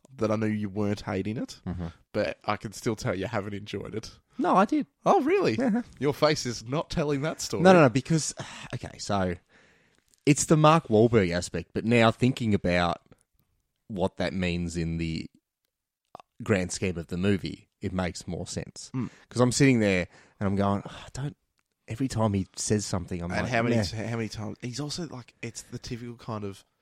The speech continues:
Speaker 1: short, angry man
Speaker 2: Yeah,
Speaker 1: kind of
Speaker 2: short,
Speaker 1: character
Speaker 2: angry
Speaker 1: as well.
Speaker 2: Boston man, and he's just
Speaker 1: Yeah.
Speaker 2: sort of, and it just,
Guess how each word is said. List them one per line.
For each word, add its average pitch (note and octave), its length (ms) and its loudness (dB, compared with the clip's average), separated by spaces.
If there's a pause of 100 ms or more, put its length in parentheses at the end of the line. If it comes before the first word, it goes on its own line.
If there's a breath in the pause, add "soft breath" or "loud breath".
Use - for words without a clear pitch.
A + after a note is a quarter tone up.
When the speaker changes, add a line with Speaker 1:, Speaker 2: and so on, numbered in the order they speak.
(260)
Speaker 1:
short, G#2 380 -6
angry G2+ 320 -12
man G2 380 -10 (300)
Speaker 2:
Yeah, D3 260 10
Speaker 1:
kind G2+ 120 -2
of - 60 -4
Speaker 2:
short, B2 280 8
Speaker 1:
character A2+ 180 2
Speaker 2:
angry G#2 160 2
Speaker 1:
as G2+ 60 4
well. G2+ 80 -4
Speaker 2:
Boston F#2+ 360 -2
man, F2+ 380 2
and E2+ 80 0
he's E2 120 -4
just G#2 240 -2
Speaker 1:
Yeah. - 40 -12
Speaker 2:
sort F2 160 -2
of, - 400 -10 (520 soft breath)
and A2 120 -4
it A2 80 -4
just, - 480 -6